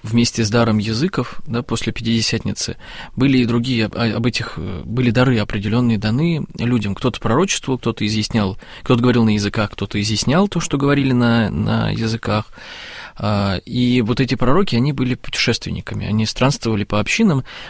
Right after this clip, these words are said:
и открывали тайны Божии, что-то вот, э, пророчествовали, а, для этих общин. М, такие проповедники. И со временем появилось очень много людей,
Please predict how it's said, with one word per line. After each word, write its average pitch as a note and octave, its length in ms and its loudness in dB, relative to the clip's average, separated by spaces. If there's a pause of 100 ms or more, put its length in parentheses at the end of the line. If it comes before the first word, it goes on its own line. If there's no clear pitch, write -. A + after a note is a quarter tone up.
(160)
и D3+ 480 4 (320)
открывали B2 680 2
тайны B2 380 2
Божии, A2+ 520 -2
что-то - 400 -4
вот, - 420 -10
э, - 240 -14 (160)
пророчествовали, G#2 840 0 (460)
а, F#2+ 400 2
для G#2+ 440 2
этих - 320 0
общин. - 360 0 (1040)
М, A2+ 320 -2 (100)
такие A2 220 -4
проповедники. G2+ 760 4 (1160)
И B2 160 4
со B2 160 6
временем B2+ 840 6
появилось B2+ 460 2
очень B2 200 2
много A2 720 2 (1200)
людей, B2 580 2